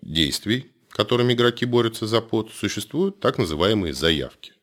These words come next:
Заявка — это вот, собственно говоря, действие игрока в процессе торговли.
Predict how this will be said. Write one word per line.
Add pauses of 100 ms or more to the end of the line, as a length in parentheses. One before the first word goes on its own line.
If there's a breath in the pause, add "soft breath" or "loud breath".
(880)
Заявка —
это
вот,
собственно
говоря,
действие
игрока
в
процессе
торговли.